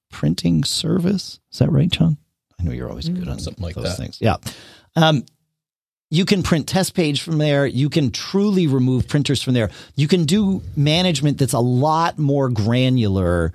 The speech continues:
Speaker 1: than, uh, than what you, what you can usually do in the, in the, you know, system, uh, preferences print dialog. So it's worth checking that out.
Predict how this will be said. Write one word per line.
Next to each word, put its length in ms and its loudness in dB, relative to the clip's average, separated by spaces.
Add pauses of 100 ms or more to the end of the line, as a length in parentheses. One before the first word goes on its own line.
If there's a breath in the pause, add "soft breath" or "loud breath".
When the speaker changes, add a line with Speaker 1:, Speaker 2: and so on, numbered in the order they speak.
(400 soft breath)
Speaker 1:
than, 720 0 (480)
uh, 400 -2 (160)
than 440 2
what 300 0
you, 300 0
what 160 2
you 80 2
can 160 2
usually 400 2
do 200 0
in 100 2
the, 260 0 (100)
in 120 4
the, 120 -2 (120)
you 100 4
know, 240 2
system, 640 0 (280)
uh, 220 -8 (400)
preferences 480 0
print 240 0
dialog. 460 -2 (360 loud breath)
So 400 0 (640)
it's 120 -6
worth 160 2
checking 280 0
that 120 0
out. 220 -2